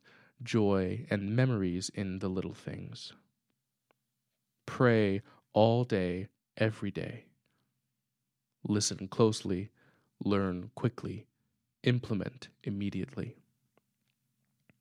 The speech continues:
Think ahead, but do not act ahead. Realize not everyone will like you, nor will you like everyone else.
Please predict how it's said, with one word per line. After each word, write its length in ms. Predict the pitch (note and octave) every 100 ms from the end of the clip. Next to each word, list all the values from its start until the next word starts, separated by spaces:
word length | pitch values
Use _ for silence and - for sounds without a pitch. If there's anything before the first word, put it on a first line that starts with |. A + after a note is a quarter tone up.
| _
Think 280 | - D#3+ E3
ahead, 340 | C#3 G#2 - - _ _ _ _ _
but 140 | - -
do 140 | C#3+
not 240 | C#3+ C3+ - -
act 380 | G#2 - - - _
ahead. 380 | - - - - - _ _ _ _ _ _ _ _ _ _ _ _ _ _ _ -
Realize 580 | A#2+ C3 C3+ A#2 A2 -
not 220 | A#2+ A#2 -
everyone 400 | - A#2+ C3 B2
will 120 | B2+ C3
like 280 | G2 G2
you, 200 | G2+ G2 - - - -
nor 320 | C3+ D#3 C#3
will 140 | D3 C3
you 240 | A#2 A2+
like 340 | A2 G2+ G#2+ -
everyone 320 | G2 G2+ G#2
else. 460 | F#2 - - -